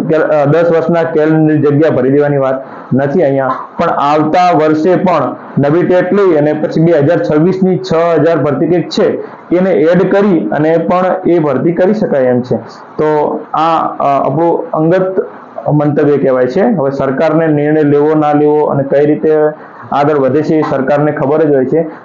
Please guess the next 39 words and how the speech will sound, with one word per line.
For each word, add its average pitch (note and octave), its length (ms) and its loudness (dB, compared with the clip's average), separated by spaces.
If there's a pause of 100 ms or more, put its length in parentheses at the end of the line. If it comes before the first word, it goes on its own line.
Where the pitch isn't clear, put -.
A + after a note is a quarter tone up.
(120)
તો D3+ 60 0
આપણે D3 540 0
સરકારના D3 420 0
નિયમ C#3 300 0
પ્રમાણે C#3 300 0
આગળ B2+ 240 0
આપણે D3 280 -2 (220)
ચાલતા C#3+ 280 0
હોઈએ B2+ 200 2
છીએ. C#3+ 180 -2 (240)
પણ D#3 120 -2
સ્પષ્ટ F3+ 440 0
એવું F#3 260 2
છે D#3+ 260 0
કે D#3+ 300 0
ટેટની D#3+ 420 0
એક્ઝામ D#3 360 2
લગભગ C#3 400 0 (140)
લેવાના D3 520 0
બિલકુલ C3+ 400 0
ચાન્સ C#3 300 -2
ઓછા D#3+ 280 0
છે, C3 200 0 (260)
જો D#3 120 2 (200)
કચ્છની D#3 360 0
ભરતી C3+ 300 0
તાત્કાલિક C#3+ 720 0
શરૂ C#3+ 400 0
થાય C3 260 0
છે B2+ 180 -2
તો. D3 360 -4 (320)
અને C#3 160 0
જો D3+ 240 2
સમય D3 340 -2
લાગી D#3+ 340 2
જાય D#3 180 2
છે C3+ 240 0 (300)
તો C#3+ 280 0
પછી D3+ 380 0